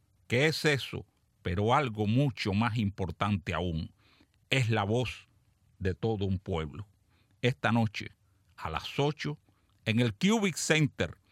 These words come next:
en la calle Tercera y la avenida veintisiete, la presentación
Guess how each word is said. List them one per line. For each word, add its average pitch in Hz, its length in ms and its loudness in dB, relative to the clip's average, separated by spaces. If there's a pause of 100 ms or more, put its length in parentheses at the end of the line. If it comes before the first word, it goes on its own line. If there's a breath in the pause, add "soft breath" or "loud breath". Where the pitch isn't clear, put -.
(280 soft breath)
en 107 200 2
la 98 300 0 (320)
calle 156 340 4
Tercera 113 680 0 (300)
y 107 140 0
la 95 120 2
avenida 107 440 2
veintisiete, 165 880 0 (500)
la 92 200 0
presentación 117 1120 0